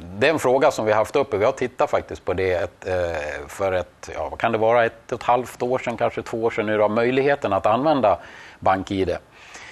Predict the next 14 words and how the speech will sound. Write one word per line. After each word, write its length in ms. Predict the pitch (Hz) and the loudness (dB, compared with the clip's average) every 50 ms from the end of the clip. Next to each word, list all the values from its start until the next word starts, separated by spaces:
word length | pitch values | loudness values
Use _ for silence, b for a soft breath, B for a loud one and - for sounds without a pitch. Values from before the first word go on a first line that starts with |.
| B B | B B
Eh, 220 | B 101 98 101 101 | B 2 4 4 4
och 180 | 98 - 107 113 | 4 2 2 4
det 140 | 117 123 127 | 4 4 4
var, 200 | 131 143 131 - 107 110 107 110 107 104 104 | 4 2 2 2 -2 -8 -12 -14 -14 -12 -6
det 300 | 104 120 131 131 131 127 | 0 2 4 4 4 4
är 360 | 123 123 120 113 107 113 110 | 4 4 4 2 2 -2 -2
fler 300 | - - 147 165 185 165 | -2 2 2 4 4 4
universitet 640 | 135 117 113 104 101 - - 92 - 117 110 107 | 4 4 2 2 0 0 0 -4 0 0 0 0
som 120 | - 101 95 | 0 -2 -2
har 80 | 92 | 0
varit 240 | 98 104 107 113 110 | 2 2 2 2 2
intresserade 680 | 104 98 - 101 98 - - 170 180 135 101 92 78 73 | 0 -2 -4 -6 -4 -2 0 2 4 4 4 2 2 0
av 100 | 76 73 | -6 -6
det. 180 | 76 73 65 | -8 -10 -12